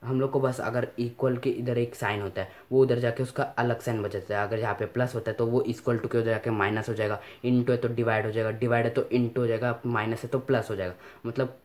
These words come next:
sign change हो जाता है अगर equal के उस पार चले जाते हैं तो। तो हम लोग को ये ध्यान रखना पड़ेगा कभी भी कोई सम में। यहाँ पे सब जगह into था तो divide, divide हो रहा था, तो यहाँ पे हम लोग ने इसको भी थ्री से replace कर दिया है box को।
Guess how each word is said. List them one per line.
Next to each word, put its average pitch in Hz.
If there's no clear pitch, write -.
sign 131
change 127
हो 120
जाता 107
है 107
अगर 117
equal 110
के 127
उस 120
पार 117
चले 104
जाते 92
हैं 85
तो। -
तो 117
हम 117
लोग 117
को 117
ये 120
ध्यान 120
रखना 101
पड़ेगा 98
कभी 110
भी 110
कोई 107
सम 98
में। 92
यहाँ 95
पे 113
सब 113
जगह 123
into 117
था 110
तो 113
divide, 120
divide 110
हो 107
रहा 92
था, 90
तो 107
यहाँ 101
पे -
हम 104
लोग 110
ने 110
इसको 110
भी 117
थ्री 117
से 120
replace 110
कर 107
दिया 104
है 110
box 101
को। -